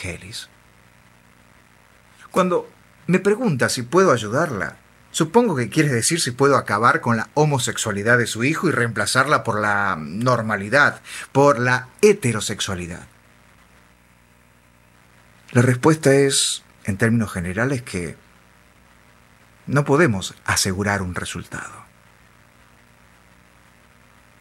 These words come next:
En cierto número de casos hemos logrado despertar los gérmenes frustrados de las tendencias heterosexuales que están presentes en todo homosexual, pero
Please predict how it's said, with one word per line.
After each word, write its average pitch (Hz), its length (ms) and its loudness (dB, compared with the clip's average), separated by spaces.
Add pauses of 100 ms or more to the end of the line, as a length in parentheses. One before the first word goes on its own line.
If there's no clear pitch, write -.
(680)
En 104 80 2
cierto 123 380 4
número 117 240 2
de 101 100 -6
casos 123 380 0
hemos 107 240 -4
logrado 113 420 2
despertar 101 480 -2
los 95 180 -6
gérmenes 98 400 -4
frustrados 101 580 -4
de 95 60 -8
las 87 160 -10
tendencias 95 640 -6 (120)
heterosexuales 110 880 0
que - 80 -12
están 98 240 -4
presentes 98 720 -6
en 95 200 -6
todo 101 200 -6
homosexual, 101 640 -2
pero 90 320 -6